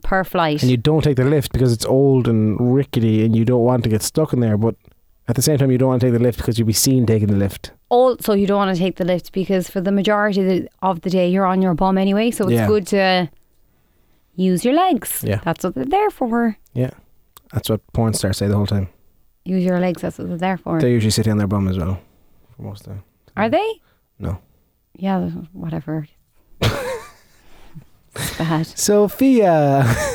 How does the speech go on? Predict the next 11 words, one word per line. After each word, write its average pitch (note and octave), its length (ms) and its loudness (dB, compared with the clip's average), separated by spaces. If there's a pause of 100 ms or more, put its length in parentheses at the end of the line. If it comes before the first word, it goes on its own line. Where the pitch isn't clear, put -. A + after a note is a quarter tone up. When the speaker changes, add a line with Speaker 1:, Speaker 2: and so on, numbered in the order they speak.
(240)
Speaker 1:
So, G#3 1080 2 (460)
so C4 220 -2
Sophia, G3+ 680 0 (480)
defo B3 160 2
Speaker 2:
So, F#3 300 2
Speaker 1:
say F#3 180 2
something. F#3 580 0
Speaker 2:
absolutely. D#3 440 2 (280)
Definitely D3+ 300 0
say A#2+ 120 2
something. A#2 320 0